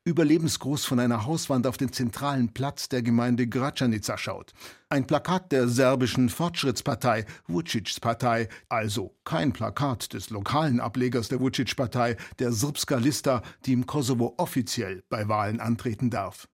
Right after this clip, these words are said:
Vučić, der starke Mann aus dem Nachbarland,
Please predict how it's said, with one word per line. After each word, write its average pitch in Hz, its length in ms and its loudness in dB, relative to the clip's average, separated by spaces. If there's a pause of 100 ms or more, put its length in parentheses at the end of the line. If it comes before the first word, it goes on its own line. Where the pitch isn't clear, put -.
(160)
Vučić, - 520 0 (240)
der 117 200 -4
starke 139 440 0
Mann 127 220 6
aus 120 140 0
dem 127 100 0
Nachbarland, 127 560 2